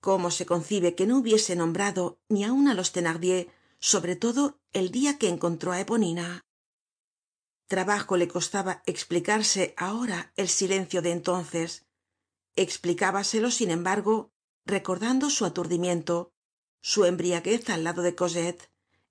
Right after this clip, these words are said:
el amor absorbiéndolo todo, aquel arrobamiento mutuo en lo ideal,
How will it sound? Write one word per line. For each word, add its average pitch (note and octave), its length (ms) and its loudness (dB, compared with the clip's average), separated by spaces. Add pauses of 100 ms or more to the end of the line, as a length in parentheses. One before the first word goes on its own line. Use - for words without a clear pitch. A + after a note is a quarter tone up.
el F#3 140 0
amor G#3+ 440 -2 (140)
absorbiéndolo E3+ 840 0
todo, F3 460 -2 (480)
aquel C#4 400 0
arrobamiento G3 680 0
mutuo G3+ 640 0
en F#3 160 0
lo F3+ 40 2
ideal, F3 540 -4